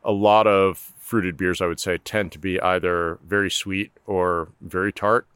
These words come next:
And we like to pursue something where it's, it's not really either of those things. We like to work with fruit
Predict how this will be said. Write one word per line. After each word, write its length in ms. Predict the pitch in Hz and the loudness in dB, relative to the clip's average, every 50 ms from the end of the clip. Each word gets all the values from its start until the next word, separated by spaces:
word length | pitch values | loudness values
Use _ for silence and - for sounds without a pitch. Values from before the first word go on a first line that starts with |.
| _ _ _ - | _ _ _ -12
And 580 | 104 101 98 95 92 92 92 90 85 85 80 - _ - - - _ _ | -8 -6 -4 -2 -2 -2 -2 -2 -4 -8 -10 -14 _ -20 -20 -20 _ _
we 180 | - 101 95 90 | -6 -4 -2 0
like 280 | 92 95 98 95 - - | 2 2 2 0 -2 -8
to 580 | - - 95 95 90 87 87 87 85 85 82 - _ | -12 -8 -6 -4 -4 -2 -2 -2 -4 -6 -8 -12 _
pursue 320 | - 98 92 - - 107 95 | -10 -10 -8 -6 -6 -6 -6
something 720 | - - 98 82 - 90 87 87 87 87 87 87 90 95 | -6 -6 -8 -6 -6 -6 -6 -6 -6 -8 -10 -10 -10 -8
where 160 | 90 92 87 | -6 -4 -4
it's, 180 | 85 82 - - | -4 -4 -8 -12
it's 320 | - - - - - - _ _ _ | -12 -12 -12 -12 -12 -12 _ _ _
not 360 | - 98 104 104 104 101 - _ | -8 -4 0 0 0 0 -2 _
really 320 | - 110 117 131 113 107 98 | -8 -4 0 2 2 2 2
either 260 | 98 101 95 95 87 | 2 0 0 -2 -4
of 80 | 80 | -4
those 220 | 76 87 82 80 - | -4 -6 -6 -6 -8
things. 280 | - 87 82 80 - | -10 -10 -10 -10 -10
We 60 | 90 90 | -8 -4
like 520 | 87 98 98 98 - _ - - - _ _ _ - | 0 0 0 0 0 _ -12 -20 -20 _ _ _ -18
to 100 | - 101 | -14 -10
work 220 | 87 98 98 - - | -8 -8 -8 -6 -6
with 160 | 101 87 - | -8 -8 -8
fruit 400 | - - 98 104 98 98 - | -12 -12 -8 -6 -4 -6 -6